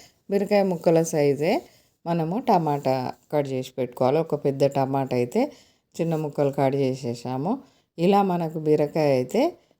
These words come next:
మంచిగా ఉడికిపోయింది. ఇలా ఉడికిన తర్వాత మనము,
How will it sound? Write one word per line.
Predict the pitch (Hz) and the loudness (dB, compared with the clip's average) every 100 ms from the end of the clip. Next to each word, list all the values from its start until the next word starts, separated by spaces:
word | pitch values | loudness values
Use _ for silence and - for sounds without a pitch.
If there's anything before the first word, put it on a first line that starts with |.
| - | -6
మంచిగా | 165 160 160 | -4 0 0
ఉడికిపోయింది. | 151 156 151 170 170 160 156 160 285 - - _ _ - | 2 -2 -4 2 4 6 4 2 0 -2 -10 _ _ -4
ఇలా | 175 196 | 4 6
ఉడికిన | 185 170 175 247 240 | 6 4 2 4 4
తర్వాత | 214 170 165 170 175 | 4 4 4 2 2
మనము, | 240 208 170 180 269 | 0 2 0 0 0